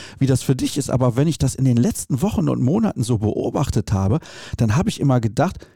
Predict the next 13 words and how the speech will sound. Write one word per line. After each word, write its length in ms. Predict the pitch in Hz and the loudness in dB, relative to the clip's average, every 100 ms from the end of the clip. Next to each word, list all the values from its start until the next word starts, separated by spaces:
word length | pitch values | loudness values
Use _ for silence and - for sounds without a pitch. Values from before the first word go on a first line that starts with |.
| - | -4
die 100 | 117 | -4
Quote 380 | - 196 302 101 | 0 0 2 2
bei 140 | 104 | 0
Smits, 420 | - 156 180 - - - - | 0 2 2 0 -14 -14 0
die 80 | |
müsste, 300 | 120 139 123 | 2 2 0
was 160 | 101 98 | -4 -4
das 200 | 98 98 | -4 -4
angeht, 360 | - 107 123 110 - _ | -4 -2 -2 -4 -12 _
eigentlich 300 | 135 127 101 | -2 -2 0
deutlich 340 | 143 208 - - | 0 0 0 -2
besser 300 | 208 285 151 | -4 -2 -4
sein. 320 | - - | -4 -8